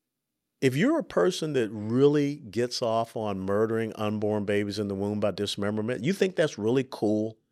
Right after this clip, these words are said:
I don't want to hang out with you. If you think that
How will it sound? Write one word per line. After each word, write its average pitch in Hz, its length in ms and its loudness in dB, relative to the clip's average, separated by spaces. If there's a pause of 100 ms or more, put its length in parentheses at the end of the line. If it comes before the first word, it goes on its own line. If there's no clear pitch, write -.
(2250)
I 131 100 0
don't 196 240 2
want 156 260 -2
to 139 60 -2
hang 85 260 -8
out 123 200 -10
with 58 260 -18
you. - 60 -20 (2500)
If 143 120 0
you 247 120 4
think 208 300 0
that 151 320 4